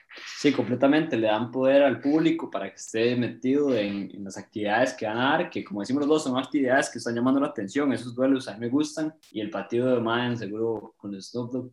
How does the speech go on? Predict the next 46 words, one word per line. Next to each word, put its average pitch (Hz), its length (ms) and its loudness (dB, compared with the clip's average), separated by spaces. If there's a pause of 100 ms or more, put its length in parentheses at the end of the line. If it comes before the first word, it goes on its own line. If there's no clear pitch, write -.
(120)
garantizado 107 760 -4
que 101 100 -12
va 98 60 -8
a - 20 -8
estar 107 180 -10
bastante 107 400 -8
divertido. 110 460 -6 (340)
Con 123 180 -2
esto, 156 240 2
David, 160 240 8
llegamos 117 320 4
al 127 140 2
fin 139 160 8
de 156 60 6
nuestro 147 300 0
podcast. - 760 0
Con 110 160 -8
ustedes 117 360 2
repasamos 131 600 2
lo 135 140 0
que 123 100 -12
fue 123 380 2
las 117 200 2
finales 113 280 0
de 139 80 0
conferencia, 131 600 0
del 98 80 -6
lado 117 200 2
de 131 60 4
la 107 160 2
A 117 80 2
F 127 200 -2
C 135 380 -2
y 123 60 -2
la 101 200 -2
N 120 160 0
F 123 220 -2
C. 143 340 0 (160)
Como 113 240 -2
dije, 151 240 8
yo 113 140 0
creo 135 140 -2
que 147 80 -2
para 131 200 4
mí 120 100 2
estos, 139 460 -4